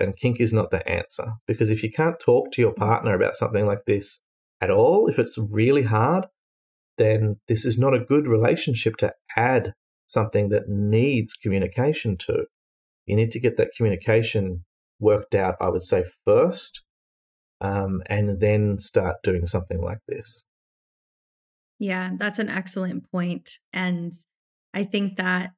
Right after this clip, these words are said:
Speaker 2: this is why exploring your sexuality in any realm is always going to help you, I think,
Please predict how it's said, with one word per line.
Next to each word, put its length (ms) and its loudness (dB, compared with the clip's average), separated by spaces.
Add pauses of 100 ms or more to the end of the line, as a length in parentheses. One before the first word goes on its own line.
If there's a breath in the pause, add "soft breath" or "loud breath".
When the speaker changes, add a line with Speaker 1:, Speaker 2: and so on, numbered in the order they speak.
(140)
Speaker 2:
this 300 -4
is 300 -4
why 640 0
exploring 1040 -2 (640)
your 220 0
sexuality 840 -2
in 140 -2
any 360 0
realm 600 -4
is 180 -2
always 260 0
going 220 -4
to 60 -6
help 500 -4
you, 320 0
I 120 -4
think, 460 -2